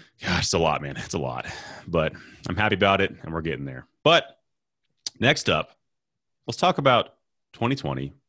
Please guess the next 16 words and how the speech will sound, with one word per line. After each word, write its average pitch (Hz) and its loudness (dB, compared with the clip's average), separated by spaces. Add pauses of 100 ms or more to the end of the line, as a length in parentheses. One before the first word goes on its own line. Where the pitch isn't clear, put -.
(160)
and 85 -2
other 123 0
games 65 -10 (540)
that 85 -2
are 80 -4
yet 147 -2
to 123 -4
come 82 -4
out 76 -6
or 78 -2 (140)
maybe 85 -6
will 85 -2
never 73 -6
come 65 -14
out. 57 -18 (880)
So 123 4